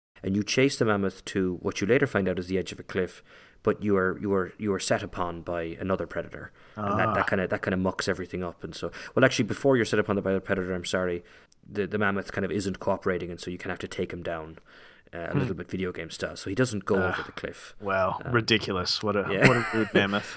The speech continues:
Speaker 1: <laughs> So they just, they just, uh, they lost their nerve, maybe went all video gamey. Um, but no, but it's, it's, it's, it's pretty interesting, and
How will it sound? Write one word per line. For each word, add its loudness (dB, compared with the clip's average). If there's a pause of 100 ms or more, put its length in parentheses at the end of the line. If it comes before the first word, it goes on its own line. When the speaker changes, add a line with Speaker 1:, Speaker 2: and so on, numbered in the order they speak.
Speaker 1:
<laughs> -20
So 4
they 6
just, 0
they 2
just, -2
uh, 2
they -2
lost 0
their 0
nerve, -2
maybe -4
went -10
all -2
video -2
gamey. -4 (420)
Um, 0
but 4
no, 10
but 6
it's, 0
it's, 0
it's, -2
it's -4
pretty 2
interesting, 0
and -4